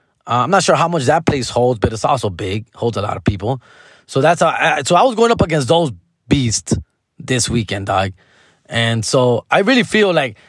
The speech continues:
not to say I would've sold out or anything, but I really feel I would've done a lot better if Joy Coy and Felipe weren't there this weekend, dog. Because the people that go to the shows are comedy fans, right? They're people who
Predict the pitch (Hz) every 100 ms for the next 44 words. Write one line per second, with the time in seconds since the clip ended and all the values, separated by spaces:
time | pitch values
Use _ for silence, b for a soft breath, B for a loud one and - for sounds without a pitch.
0 | b - 151 127 151 143 117 - - 143
1 | 127 165 160 160 120 110 110 104 117 117
2 | 117 b b b b - 147 135 170 220
3 | 170 196 175 170 151 135 143 147 120 139
4 | 135 123 107 - _ _ - 117 95 135
5 | 131 - 123 120 104 117 120 113 104 104
6 | 92 104 90 90 80 - 104 113 123 160
7 | 110 B B B - 120 247 240 190 208
8 | 190 156 - 175 175 160 - b b 107
9 | 113 - 139 143 120 95 135 110 82 -
10 | - 113 151 131 101 160 147 127 123 101